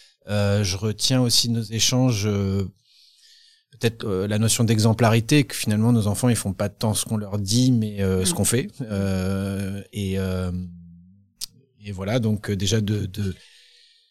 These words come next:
Speaker 2: Et puis de croire en l'amour, en fait.
Speaker 1: Mm.
Speaker 2: Euh, c'est aussi des,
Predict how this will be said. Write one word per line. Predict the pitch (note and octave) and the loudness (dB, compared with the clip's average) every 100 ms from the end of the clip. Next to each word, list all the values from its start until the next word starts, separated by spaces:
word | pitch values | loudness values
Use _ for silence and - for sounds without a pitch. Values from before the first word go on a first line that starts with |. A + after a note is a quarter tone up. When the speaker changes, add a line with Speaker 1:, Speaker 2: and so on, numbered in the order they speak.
| _ - | _ -8
Speaker 2:
Et | A#3 | -6
puis | - | -4
de | |
croire | - C#4+ C4+ | 0 2 2
en | C4+ | 2
l'amour, | C4+ D#4 D4 | 2 2 0
en | F3+ | -4
fait. | F#3 C3+ A2+ - | -6 -6 -10 -8
Speaker 1:
Mm. | G#3 | -4
Speaker 2:
Euh, | F#3+ F#3 E3+ E3 D#3 D3+ C#3+ D#3+ - _ _ _ _ _ _ _ _ _ _ _ _ _ _ _ _ _ _ _ _ _ | 0 2 2 0 -4 -6 -10 -12 -20 _ _ _ _ _ _ _ _ _ _ _ _ _ _ _ _ _ _ _ _ _
c'est | - G#3+ | 0 4
aussi | G3 B3+ | 4 4
des, | A3 F#3+ F3 E3 D#3+ D#3+ D#3 E3+ E3+ | 4 4 4 2 0 -4 -8 -18 -20